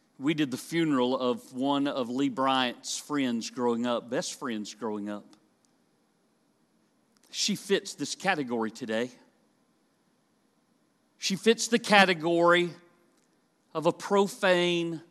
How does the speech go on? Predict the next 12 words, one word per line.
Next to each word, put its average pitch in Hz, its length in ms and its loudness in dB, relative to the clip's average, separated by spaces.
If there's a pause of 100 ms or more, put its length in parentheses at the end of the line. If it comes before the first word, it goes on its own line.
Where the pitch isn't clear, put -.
(540)
fool. 127 540 -4 (2000)
She - 160 -6
fits 294 320 -4
that 233 220 6
category 214 500 8
because 214 540 6
of 202 80 0
the 208 80 4
choices 220 640 2
of 202 140 2
her 196 100 2
life. 185 560 4